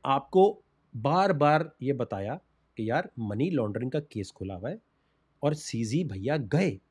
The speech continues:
लेकिन सब लोगों ने बोला, "नहीं वकार जका, आप झूठ बोल रहे हैं, आपका कोई चक्कर है।" अब बताओ,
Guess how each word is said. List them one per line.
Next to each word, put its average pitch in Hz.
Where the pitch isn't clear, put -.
लेकिन 156
सब 208
लोगों 214
ने 214
बोला, 196
"नहीं 175
वकार 117
जका, 117
आप 135
झूठ 110
बोल 104
रहे 147
हैं, 208
आपका 147
कोई 117
चक्कर 156
है।" 180
अब 170
बताओ, 131